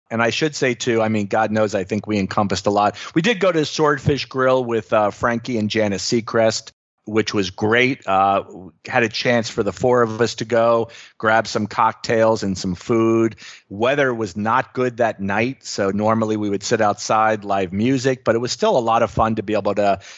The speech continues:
hang out with them. And, uh, and as Linda said to me,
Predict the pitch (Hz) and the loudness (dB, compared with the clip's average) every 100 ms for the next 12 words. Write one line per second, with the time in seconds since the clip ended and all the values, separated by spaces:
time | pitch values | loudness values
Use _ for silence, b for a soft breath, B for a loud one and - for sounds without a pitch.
0 | B 135 135 127 123 110 110 117 110 113 | B 0 2 2 0 -2 -4 -2 0 0
1 | 113 98 95 98 98 95 - _ 113 110 | -2 -2 0 0 2 0 -2 _ 0 0
2 | - 120 117 - 151 160 151 160 147 147 | 0 0 0 0 0 0 0 0 -2 -2
3 | 156 160 170 | -4 -2 -4